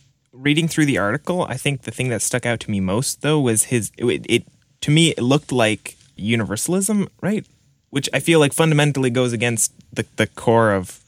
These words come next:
Christianity. Although I find that's interesting that,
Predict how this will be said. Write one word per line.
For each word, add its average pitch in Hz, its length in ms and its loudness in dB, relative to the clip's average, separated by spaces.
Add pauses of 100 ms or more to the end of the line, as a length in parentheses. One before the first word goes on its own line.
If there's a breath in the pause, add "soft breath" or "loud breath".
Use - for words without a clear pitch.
(120)
Christianity. 107 600 -4 (600 soft breath)
Although 127 260 6
I 120 100 2
find 131 340 0
that's 113 180 0
interesting 127 420 0
that, 104 180 2